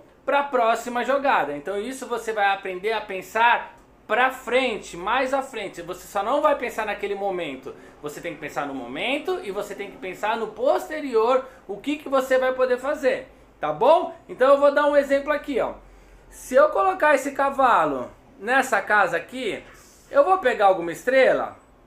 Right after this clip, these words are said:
Vou, vou pegar uma, mas essa é a melhor jogada? Não, não vai.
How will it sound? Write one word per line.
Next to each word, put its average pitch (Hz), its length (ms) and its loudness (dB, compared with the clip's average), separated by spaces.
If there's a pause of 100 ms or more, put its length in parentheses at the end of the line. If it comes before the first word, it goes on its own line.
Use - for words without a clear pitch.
(100)
Vou, 269 480 4
vou 208 120 0
pegar 254 400 4
uma, 190 200 0
mas 277 240 0
essa 269 220 4
é - 20 6
a 202 40 0
melhor 175 240 2
jogada? 165 760 2
Não, 214 340 4
não 208 220 -2
vai. 226 420 2